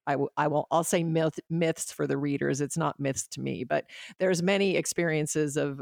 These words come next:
of time travel and them, you know, moving, uh, multidimensionally, and they, their water is contaminated. And so through all the help of the listeners and you guys and Shrimu,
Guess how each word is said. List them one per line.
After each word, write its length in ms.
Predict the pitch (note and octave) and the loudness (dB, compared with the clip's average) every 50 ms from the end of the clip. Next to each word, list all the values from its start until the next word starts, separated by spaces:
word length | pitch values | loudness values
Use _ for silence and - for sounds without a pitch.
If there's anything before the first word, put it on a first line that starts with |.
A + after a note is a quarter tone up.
| - | -4
of 120 | C#3+ D3+ D3 | -4 -4 -4
time 280 | - - C3 C3 C3+ C#3+ | -4 -4 -2 -2 -2 0
travel 460 | C#3+ - D3+ C#3+ C#3+ D3 C#3+ C3+ C3+ | 0 0 0 0 0 0 0 0 0
and 240 | C3+ C#3 C#3 - - | 0 0 -2 -2 -2
them, 340 | D3 C3+ C3 B2+ B2+ C3+ C3+ _ | -2 -2 0 -2 -4 -4 -6 _
you 100 | - D#3 | -4 -2
know, 100 | D3 C#3+ | -2 -2
moving, 640 | C#3+ C#3+ D3 D3 D3 C#3+ D3 C#3+ C#3 C3+ C3+ C#3 - _ - | 0 0 2 2 2 2 0 0 -2 -2 -2 -4 -6 _ -8
uh, 220 | C3+ C3+ C#3 C#3 C#3 | -6 -4 -4 -4 -2
multidimensionally, 1200 | C#3 D#3 C#3+ C#3+ - - D3+ - D3 D3 D#3+ E3+ F#3+ F#3 - - D#3+ D3 C#3+ C#3 C#3 C#3 C3+ C3 - - - - - - - - _ _ - | -2 0 -2 -2 -2 -2 -4 -2 0 0 0 0 2 0 0 0 0 0 0 0 -2 -2 -2 -4 -6 -10 -20 -20 -20 -20 -20 -20 _ _ -2
and 500 | E3 D#3+ D#3 D#3 D#3 D#3 D3+ D3+ D3 - - - | 0 0 2 2 0 0 0 -2 -4 -6 -4 -2
they, 540 | D3+ D3 C#3+ C#3+ C#3+ C#3+ C#3+ C#3+ C#3+ C#3 - | 0 2 4 4 4 4 2 2 0 0 -2
their 200 | D3+ D#3+ D3+ D3+ | 0 0 0 2
water 440 | D#3 D#3 D#3+ E3+ E3 F3 F3 D#3+ C#3 | 2 4 4 4 4 4 4 2 2
is 140 | C3+ - | 0 -2
contaminated. 880 | - - D#3 C#3+ - - D3+ C#3+ D3 D3 C#3+ C#3+ C#3+ C#3+ C#3 C#3+ B2+ C3+ | -2 -4 -4 -4 -2 -2 -2 -2 -2 -2 -2 -2 -2 -2 -2 -2 -2 -2
And 160 | C#3+ C#3+ C#3+ | -2 -2 -2
so 500 | - - D3+ C#3 C3+ C#3 D3 D3 C3+ - - _ | 0 0 2 2 2 2 2 0 -2 -4 -6 _
through 220 | - D#3+ E3+ E3 C#3 | -2 0 2 4 4
all 220 | B2 D#3 D3+ D#3 | 4 4 4 4
the 140 | D#3 D3+ D3 | 4 2 2
help 260 | D3 D#3 D3 C#3+ C#3 - | 2 2 0 0 0 0
of 320 | C#3+ C#3 C#3 C#3 C#3+ C#3 - | 0 0 0 0 -2 -6 -8
the 80 | - C#3 | -6 -2
listeners 540 | D3 D3+ C#3 - - D3+ C#3 D3 D3 C#3+ | 0 0 0 0 0 0 0 0 0 0
and 140 | D3+ C#3 D3 | 0 0 0
you 140 | C#3+ D3 C#3+ | 0 0 0
guys 400 | - C#3+ C#3 C#3+ C#3+ C#3 C#3 C#3 | 0 0 2 2 2 0 0 0
and 160 | D3 C#3 C#3+ | 0 -2 0
Shrimu, 680 | C3+ - - - D3+ D#3 D#3 D#3 D#3 D3+ D3 D3 C#3+ C#3 | 0 -2 0 0 0 0 0 2 2 2 2 2 0 -2